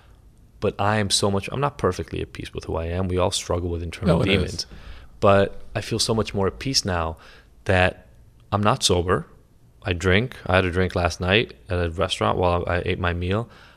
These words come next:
Speaker 1: I do not, I swear when I say this, I do not worry about my addiction coming back at all, because the life I live now doesn't have space for it.
Speaker 2: But it's true there are some people, though, where just chemically it's like, can't do it.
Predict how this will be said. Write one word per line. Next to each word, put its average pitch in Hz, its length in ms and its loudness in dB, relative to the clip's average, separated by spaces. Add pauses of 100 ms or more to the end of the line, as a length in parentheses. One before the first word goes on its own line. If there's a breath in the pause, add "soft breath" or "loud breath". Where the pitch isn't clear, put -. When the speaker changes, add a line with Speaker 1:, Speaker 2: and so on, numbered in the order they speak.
(320 loud breath)
Speaker 1:
I 117 140 0
do 123 420 2
not, 110 380 6
I 98 80 2
swear 101 640 4
when 101 140 0
I 90 80 0
say 95 240 2
this, 90 220 0
I 104 140 2
do 98 200 0
not 95 340 4
worry 92 720 4
about 92 240 -2
my 90 120 -6
addiction 87 380 -6
coming 82 260 -6
back 82 360 -6 (440 loud breath)
at 95 120 4
all, 87 160 8
because 90 260 0
the 90 100 4
life 107 300 6
I 110 80 4
live 98 240 2
now 95 440 0
doesn't 101 240 0
have 92 180 -2
space - 260 -4
for - 160 -8
it. - 60 -6
Speaker 2:
But 143 100 2
it's 127 160 -2
true 165 180 4
there 120 140 6
are 92 160 4
some 85 220 -2
people, 80 320 -2
though, 78 160 0
where 78 240 -4
just - 180 -4
chemically 78 480 -2
it's - 180 -8
like, - 240 -8
can't - 220 -6
do - 80 -8
it. - 180 -8